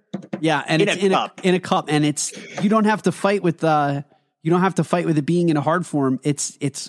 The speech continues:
Speaker 1: all there in its glory, red, white, and blue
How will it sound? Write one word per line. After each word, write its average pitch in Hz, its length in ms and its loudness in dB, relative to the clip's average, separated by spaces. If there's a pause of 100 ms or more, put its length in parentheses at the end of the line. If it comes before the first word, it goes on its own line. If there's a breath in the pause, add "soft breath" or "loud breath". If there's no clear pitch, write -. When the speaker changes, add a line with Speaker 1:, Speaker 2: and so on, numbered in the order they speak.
Speaker 1:
all 165 480 2
there 160 380 0
in 143 200 0
its 139 140 -2
glory, 151 640 2 (420 soft breath)
red, 139 380 0
white, 170 180 4
and 165 120 2
blue 160 180 4